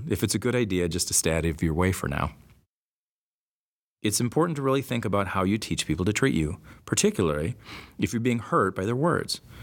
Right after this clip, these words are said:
If someone treats you poorly and you just let it go, you've taught them that it's okay to treat you this way. But make no mistake, it is okay to feel hurt,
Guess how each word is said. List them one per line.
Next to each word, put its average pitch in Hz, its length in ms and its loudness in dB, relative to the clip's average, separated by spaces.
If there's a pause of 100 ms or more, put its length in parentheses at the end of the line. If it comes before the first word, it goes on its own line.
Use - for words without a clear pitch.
(640)
If - 80 -2
someone 247 260 2
treats 160 300 0
you 151 80 4
poorly 82 440 0
and 87 120 2
you 101 60 4
just 117 180 -2
let 107 100 4
it 117 140 -2
go, 80 300 0 (680)
you've 127 180 6
taught - 360 2
them 78 280 0
that 104 140 2
it's 117 140 0
okay 104 280 0
to 90 80 2
treat - 240 0
you - 80 0
this 78 220 0
way. 78 160 0 (840)
But 139 140 -4
make 147 240 0
no 117 180 2
mistake, - 560 -2 (1000)
it 135 100 2
is 160 100 0
okay 175 300 0
to 180 80 0
feel 190 220 -2
hurt, 151 380 0